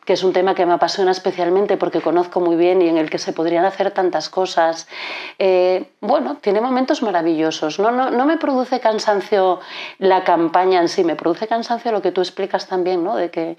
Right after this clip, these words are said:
al final una parte del tiempo y de la energía lo tengo que dedicar a, casi que a defenderme,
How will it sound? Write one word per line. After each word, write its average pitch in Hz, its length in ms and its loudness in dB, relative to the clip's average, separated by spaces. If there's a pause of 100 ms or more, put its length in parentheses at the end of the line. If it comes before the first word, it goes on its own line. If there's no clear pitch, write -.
(340)
al 165 140 2
final 175 420 0
una 208 320 2
parte 214 300 2
del 185 200 2
tiempo 202 300 0
y 202 40 4
de 196 100 0
la 185 60 0
energía 185 420 0
lo 214 100 2
tengo 185 240 0
que 196 120 -2
dedicar 185 520 0 (500)
a, 170 440 -2
casi 175 240 -4
que 190 100 -4
a 180 60 0
defenderme, 170 880 0